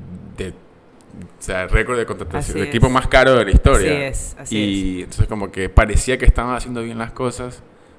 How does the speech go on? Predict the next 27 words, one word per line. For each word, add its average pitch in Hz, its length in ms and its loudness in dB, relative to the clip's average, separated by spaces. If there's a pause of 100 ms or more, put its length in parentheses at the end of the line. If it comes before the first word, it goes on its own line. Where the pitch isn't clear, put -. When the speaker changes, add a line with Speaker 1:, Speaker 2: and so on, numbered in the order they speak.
(120)
Speaker 1:
pero, 92 480 2
mm, 90 520 -12
el, 87 220 -12
el 85 80 -8
equipo - 320 -2
no, 113 220 -12
no 127 140 -16
tuvo 147 160 -8
suerte. 165 300 -4
Al 95 60 -8
final 113 220 -6
del 127 80 -4
día 139 140 2
dependes, 127 440 0
dependes 123 360 -4
del - 100 -6
fútbol, 90 380 -4
¿no? 87 80 -10
Entonces 92 320 -4
como 98 280 -10
Speaker 2:
Sí. - 140 -16 (680)
Speaker 1:
y, 104 380 -6
y 107 80 -6
así 120 420 -6 (480)
piten 120 340 0
un 117 120 -6
penal 104 560 0